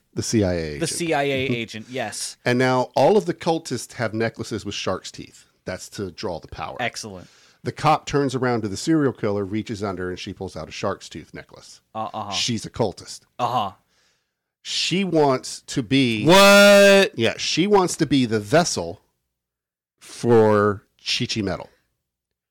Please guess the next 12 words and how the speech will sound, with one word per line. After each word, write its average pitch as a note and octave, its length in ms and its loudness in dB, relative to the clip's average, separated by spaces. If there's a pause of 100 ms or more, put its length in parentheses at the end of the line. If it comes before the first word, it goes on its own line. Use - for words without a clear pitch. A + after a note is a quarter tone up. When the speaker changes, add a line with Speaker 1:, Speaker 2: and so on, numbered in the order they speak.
(120)
Speaker 3:
I, D#3 320 4
I C#3+ 160 4
wanna F3 240 0
become D3+ 380 0
the C3+ 100 2
bassist C#3+ 520 2
for D3+ 120 -2
the D3 120 0
Ghost, D3 320 -2
Ghost B2+ 240 6
Strokes. - 600 2
<laughs> - 40 -16